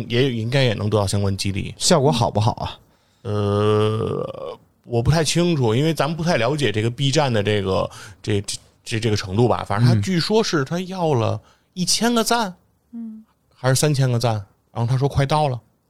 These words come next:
Speaker 3: 哇，那效果不错了。
Speaker 1: 啊，但是我就具体的就不知道了。而这个事儿吧，我认为啊，因为我觉得参与的人数不是特别的多，所以说上一次这个，之前的这个动员，就是说上传的播客，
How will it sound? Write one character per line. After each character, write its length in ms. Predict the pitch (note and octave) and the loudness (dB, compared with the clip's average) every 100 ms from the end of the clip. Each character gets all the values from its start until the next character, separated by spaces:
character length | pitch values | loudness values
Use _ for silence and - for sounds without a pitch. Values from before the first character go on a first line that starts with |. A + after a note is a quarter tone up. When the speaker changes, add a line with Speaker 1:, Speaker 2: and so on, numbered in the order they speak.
| _ | _
Speaker 3:
哇， 160 | A3+ A3 | -4 -2
那 100 | A3+ | 0
效 160 | C4+ E4+ | 0 2
果 100 | G#3 | 2
不 140 | G3 | 0
错 280 | G3 - C#4+ | -4 0 2
了。 100 | G#3 | 2
Speaker 1:
啊， 400 | - G#2 G2+ A2 C3 - _ _ _ | 0 0 0 -4 -8 -18 _ _ _
但 140 | A#2 | 0
是 80 | A#2 | 2
我 120 | G#2+ | 0
就 160 | A2 A2+ - | 0 -4 -6
具 160 | - F3+ | -6 -4
体 160 | B2+ - | -2 -2
的 100 | G2+ | 0
就 140 | A#2+ | 0
不 100 | A#2+ | 0
知 140 | A2 | 0
道 160 | G#2+ G#2 | 0 0
了。 100 | F#2+ - - _ | -4 -8 -20 _
而 140 | - F3 - | -4 -2 0
这 160 | B3 | 0
个 100 | D3+ | 2
事 140 | C3+ F#3+ | 2 2
儿 80 | |
吧， 120 | B2+ G#2 | 2 0
我 380 | G2+ A#2 G#2+ | 0 2 4
认 220 | B2+ F#3 A#2+ | 4 4 4
为 100 | F#2+ | 0
啊， 240 | G2 G2 B2 _ _ | -2 -4 -10 _ _
因 160 | E3 | 0
为 80 | E3 | 4
我 180 | D#3+ G#2 | 4 4
觉 120 | - | 2
得 80 | B2 | 0
参 280 | - E3+ F3 | 0 0 2
与 80 | D3 | 2
的 120 | G#2+ | 2
人 420 | G2+ G2 B2 D3 - - _ - | 2 2 2 0 -6 -20 _ -8
数 260 | - C#3 | 2 2
不 200 | G#2+ G#2+ | 2 2
是 60 | C#3+ | 4
特 80 | C#3 | 6
别 120 | C3+ | 6
的 100 | A#2+ | 4
多， 360 | C#3 C#3+ C#3 - _ _ _ | 4 2 2 -4 _ _ _
所 120 | C3+ | 2
以 80 | C3 | 4
说 120 | B2 | 4
上 280 | C#3 E3+ C3+ | 2 2 2
一 60 | A2 | 0
次 200 | - A2+ | 0 0
这 200 | A2+ G2+ | 0 0
个， 220 | F#2+ F2+ - - _ _ - | -2 -4 -4 -18 _ _ -8
之 160 | B2+ | -2
前 160 | B2 A2 | 0 2
的 80 | A#2+ | 2
这 80 | B2 | 2
个 80 | |
动 200 | A2+ A2 | 0 2
员， 200 | F#2+ F#2+ | 2 2
就 120 | G#2 G2+ | 2 0
是 80 | |
说 200 | F#2+ G#2 | 2 0
上 240 | G#2+ A2+ G2+ | 0 -2 -2
传 200 | G2 F2+ | -2 -2
的 60 | |
播 260 | F#2 G#2 G#2+ | 0 2 2
客， 280 | A#2 G#2 | 2 0